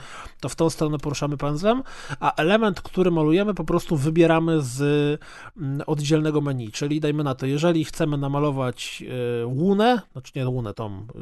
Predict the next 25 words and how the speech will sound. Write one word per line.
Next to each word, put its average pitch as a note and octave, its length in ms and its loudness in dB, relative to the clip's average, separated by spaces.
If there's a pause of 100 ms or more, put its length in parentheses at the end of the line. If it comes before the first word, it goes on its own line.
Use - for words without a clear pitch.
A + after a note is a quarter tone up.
zorzę D3+ 320 4
polarną, G3+ 400 2
to D#3+ 140 0
wybieramy D#3 340 2
sobie C3+ 180 -4
zorzę C#3+ 180 -2
polarną A#3 440 0 (640)
i C#4+ 120 4
potem A3+ 380 6
robiąc F#3 300 4
takie E3 220 2
maźnięcie F3 960 4 (280)
padem D3+ 400 2
po - 160 -4
ekranie, G#3+ 380 0
po D#3+ 100 -8
prostu F3 320 -2
on E3+ 160 0
tworzy F3 400 2
się E3 200 2 (100)
w - 80 -16
kształcie D#3 420 2
tego D3+ 160 0
naszego D3 260 -4
maźnięcia C#3 680 0